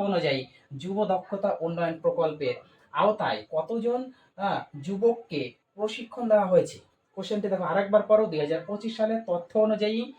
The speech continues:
যুবক দক্ষতা উন্নয়ন প্রকল্পের আওতায় কতজন যুবককে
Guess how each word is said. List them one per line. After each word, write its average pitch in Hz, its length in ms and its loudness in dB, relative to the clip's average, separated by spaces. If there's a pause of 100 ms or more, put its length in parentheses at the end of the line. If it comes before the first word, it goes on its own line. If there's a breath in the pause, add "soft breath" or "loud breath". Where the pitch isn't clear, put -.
(420 soft breath)
যুবক 190 300 0 (500 soft breath)
দক্ষতা 170 480 2 (140)
উন্নয়ন 214 340 2
প্রকল্পের 185 460 -2 (120)
আওতায় 175 360 -2
কতজন 170 420 -2 (420 loud breath)
যুবককে 190 440 -4